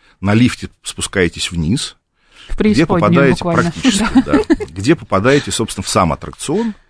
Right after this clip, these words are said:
Speaker 1: который состоит из, э, сотен персонажей этого мультфильма в разных локациях,
Speaker 2: Мгм.
Speaker 1: и вы просто едете по этому отелю, э, на тележке, и всё вокруг вас движется,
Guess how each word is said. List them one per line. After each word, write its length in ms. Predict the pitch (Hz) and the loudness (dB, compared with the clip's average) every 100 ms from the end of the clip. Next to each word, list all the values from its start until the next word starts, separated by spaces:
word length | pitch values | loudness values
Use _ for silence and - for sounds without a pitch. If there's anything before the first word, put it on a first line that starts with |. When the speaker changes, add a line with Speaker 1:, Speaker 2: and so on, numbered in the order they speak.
| _ _ _ _ | _ _ _ _
Speaker 1:
который 320 | 78 78 135 123 | -14 -8 -4 -2
состоит 540 | 101 - 104 131 117 | -4 -2 0 0 -2
из, 400 | 98 90 82 85 | -4 -4 -4 0
э, 600 | 90 90 87 87 87 78 - | 2 2 2 2 2 0 -4
сотен 460 | - 117 110 85 | 0 2 2 -2
персонажей 800 | - 80 92 98 92 71 67 76 - 80 | -8 -4 0 2 2 0 -8 -12 -16 -14
этого 220 | 78 85 | -6 -2
мультфильма 440 | 85 - 180 135 | -2 -2 -2 0
в 80 | 85 | 2
разных 360 | 107 92 78 82 | 2 2 -2 -6
локациях, 520 | 80 151 170 214 208 | -6 -4 -2 2 4
Speaker 2:
Мгм. 100 | 196 | 2
Speaker 1:
и 40 | |
вы 100 | 196 | 0
просто 300 | 151 139 - | -2 -4 -4
едете 420 | 92 123 139 117 98 | 0 2 2 -2 -4
по 120 | 92 | -2
этому 320 | 90 92 92 | -2 0 -2
отелю, 420 | 90 123 185 202 - _ _ _ _ _ _ - | 0 -2 -2 -6 -12 _ _ _ _ _ _ -4
э, 480 | 87 87 85 87 | 0 2 2 2
на 540 | 87 92 90 85 82 78 | 2 2 2 4 2 0
тележке, 520 | - 80 107 - 190 - _ _ _ _ _ _ _ _ - - | -4 -4 -4 -4 -10 -10 _ _ _ _ _ _ _ _ -20 -12
и 80 | - | -2
всё 160 | 123 | 0
вокруг 260 | 117 104 110 | 2 0 0
вас 160 | 135 90 | 0 2
движется, 840 | 120 120 117 - 110 107 101 | 0 0 -2 -2 0 2 2